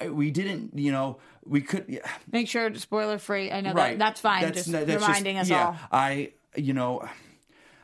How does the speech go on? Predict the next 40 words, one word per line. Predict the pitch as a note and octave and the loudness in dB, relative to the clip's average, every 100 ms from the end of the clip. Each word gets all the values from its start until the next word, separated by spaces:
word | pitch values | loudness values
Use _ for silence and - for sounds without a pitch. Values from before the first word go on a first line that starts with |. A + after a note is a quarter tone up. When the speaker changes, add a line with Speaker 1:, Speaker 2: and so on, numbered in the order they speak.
| - | -4
Speaker 1:
I | C#3 | 0
love | D3 F3 D#3 | 2 0 0
what | E3 | 0
they | D3 | 0
did. | A2+ G#2+ | 0 -2
I | F#2+ | 0
love, | A#2 C3+ B2+ | -2 -2 -2
you, | C#3+ D#3+ E3+ | -4 0 2
there's | E3 D#3 | 2 2
a, | |
the | D3 | 0
humor | D3+ - C4 C4+ | 0 2 0 0
does | G3 E3 | 0 2
not | E3+ D#3+ | 2 2
work | C3+ B2 | -2 -2
for | - F2+ | -4 -6
me. | - - - | -6 -14 -4
But | B2 C#3 - | -2 -2 -2
again, | D3+ E3 E3 | 2 2 4
knowing | E3+ F#3 F3+ | 2 2 2
me | E3+ | 2
in | D#3+ | 2
the | C#3 | 0
panel | D3 D#3 D3+ | 0 0 0
with | C3+ | -2
D | D3 | -2
C, | - D3 | -2 -2
I | - C#3+ | 2 0
don't | D#3 | 0
need | D3 C#3 A#2 | -2 -2 0
humor | D3 B2+ | 0 0
in | |
any | A#2+ C3 | -2 0
of | A#2+ | 0
my | G#2+ | 0
D | G2+ | -2
C | F#2+ F#2+ | -6 -6
films. | - F2+ G#2 | -6 -4 -2
I | |
don't, | A2+ B2+ | -2 -2